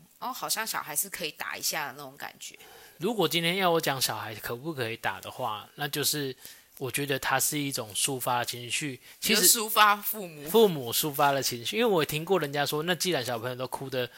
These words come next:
Speaker 2: 乱七八糟，他自己都歇斯底里的，那我给，其实我自己也被他搞了歇斯底里，那我偷偷打个几下，我也开心。<laughs> 那至少你有抒发到，你不会再累积到往后。那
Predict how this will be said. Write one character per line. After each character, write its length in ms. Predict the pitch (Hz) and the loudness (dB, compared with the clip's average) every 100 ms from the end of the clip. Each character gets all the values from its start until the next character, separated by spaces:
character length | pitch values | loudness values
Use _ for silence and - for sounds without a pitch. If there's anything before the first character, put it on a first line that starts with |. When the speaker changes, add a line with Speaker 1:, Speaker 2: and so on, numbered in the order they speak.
| - - | -14 -2
Speaker 2:
乱 180 | 156 | 0
七 160 | 127 127 | 2 -2
八 220 | 120 120 | 0 -2
糟， 180 | 120 123 | 0 -2
他 140 | 117 | 0
自 100 | 127 | -2
己 80 | 143 | -2
都 120 | 117 | -2
歇 180 | 113 120 | -2 -2
斯 160 | 110 123 | -4 -6
底 220 | - 107 | -8 -10
里 160 | 104 95 | -10 -12
的， 120 | 98 | -10
那 120 | 139 | -8
我 160 | 117 101 | -8 -10
给， 140 | - | -8
其 160 | - 131 | -4 0
实 240 | - 117 - - - | -2 -4 -12 -18 -14
我 120 | 135 127 | -4 4
自 160 | 196 | 4
己 120 | 135 | 4
也 100 | 120 | -2
被 140 | - 156 | 0 0
他 120 | 135 | 0
搞 180 | - 117 | 0 -2
了 100 | 113 | 0
歇 200 | - 131 | 0 0
斯 120 | 117 | -2
底 280 | 123 117 104 | -6 -6 -6
里， 80 | 98 | -6
那 100 | 139 | -6
我 60 | 127 | -4
偷 180 | - | -2
偷 180 | 139 131 | 0 0
打 200 | 131 110 | 0 -2
个 100 | 113 | -2
几 180 | - 104 | -6 -6
下， 300 | - 127 113 - - - | -4 -6 -6 -14 -20 -14
我 160 | 135 131 | -6 -6
也 60 | |
开 220 | 113 - 113 | -4 -4 -2
心。 340 | - 113 113 - - 170 226 196 220 | -4 -4 -12 -10 2 8 8 10 8
<laughs> 580 | 196 - - - - - | 6 0 -2 -6 -6 0
那 80 | 208 | 2
至 140 | 220 | 6
少 120 | 170 143 | 8 6
你 80 | |
有 60 | 151 | 4
抒 160 | - 143 | 2 8
发 140 | 139 | 8
到， 220 | 156 160 | 10 8
你 140 | 131 113 | 6 -6
不 140 | 131 | -4
会 80 | 139 | 2
再 120 | 170 | 4
累 180 | 143 107 | 2 -4
积 160 | - | -4
到 140 | 117 147 | -2 -2
往 260 | 127 110 | 0 -4
后。 280 | - 139 113 - - | -2 -2 -2 -8 -2
那 140 | 180 | -2